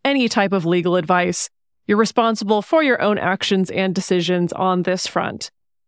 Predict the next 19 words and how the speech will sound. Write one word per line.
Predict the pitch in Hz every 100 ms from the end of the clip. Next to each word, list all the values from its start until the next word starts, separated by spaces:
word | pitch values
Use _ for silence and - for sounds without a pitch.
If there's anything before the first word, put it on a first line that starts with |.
| _ 233
As | 269
we're | 294
talking | 285 302 311 320
about | 294 285
this | 277
today, | - 254 247
we're | 240 247
basing | 220 226 - 226 196
more | 214 269
of |
our | 233 190
legal | 175 196 233
understanding, | 202 233 240 - 240 240 247 240
uh, | - 175 -
off | 202 190
of | 190 185 160
laws | - 208 247 254 233
specifically | - 214 - - 220 233 208 202 -
in | 196 190 190 185